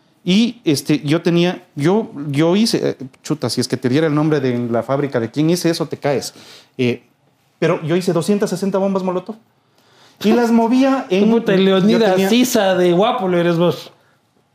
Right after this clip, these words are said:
Speaker 1: Yo tenía un Peugeot, eh, chiquito, iba con un pana que mientras yo cargaba mis doscientas sesenta bombas Molotov,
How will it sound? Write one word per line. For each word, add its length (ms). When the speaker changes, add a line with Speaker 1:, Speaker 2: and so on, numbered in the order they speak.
Speaker 1:
Yo 200
tenía 500
un 260
Peugeot, 480
eh, 260
chiquito, 560
iba 240
con 160
un 160
pana 400
que 80
mientras 360
yo 180
cargaba 460
mis 200
doscientas 400
sesenta 320
bombas 240
Molotov, 360